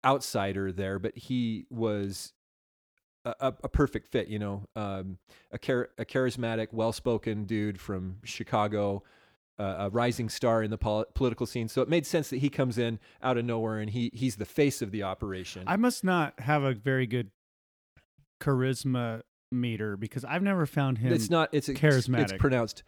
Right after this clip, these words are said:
Speaker 1: charismeter.
Speaker 2: Charismeter.
Speaker 1: Okay.
Speaker 2: My charismeter must be broken 'cause I never found Obama charismatic.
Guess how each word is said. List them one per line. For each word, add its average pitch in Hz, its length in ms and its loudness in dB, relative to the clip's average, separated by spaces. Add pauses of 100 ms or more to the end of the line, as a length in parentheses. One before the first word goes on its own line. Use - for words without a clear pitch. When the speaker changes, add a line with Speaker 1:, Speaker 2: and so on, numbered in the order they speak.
(480)
Speaker 1:
charismeter. 98 760 -2 (640)
Speaker 2:
Charismeter. 104 720 0 (240)
Speaker 1:
Okay. - 120 -10
Speaker 2:
My 165 180 6
charismeter 160 720 6
must 127 240 0
be 131 100 2
broken 117 380 0
'cause - 140 -2
I 165 80 6
never 214 200 4
found 165 240 4
Obama 127 480 2 (300)
charismatic. 107 580 -4